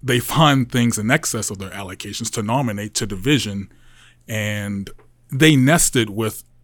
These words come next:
you know, the division H P T L and make the case that, "Hey, division, we need you to do X, Y, and Z for us because it's beyond our range, it's beyond our U B L capacity, it's beyond our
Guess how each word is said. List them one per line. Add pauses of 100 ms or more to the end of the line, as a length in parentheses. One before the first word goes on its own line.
(120)
you
know,
the
division
H
P
T
L
and
make
the
case
that,
"Hey,
division, (320)
we
need
you
to
do
X,
Y,
and
Z
for
us
because
it's
beyond
our
range, (340)
it's
beyond
our
U
B
L
capacity, (260)
it's
beyond
our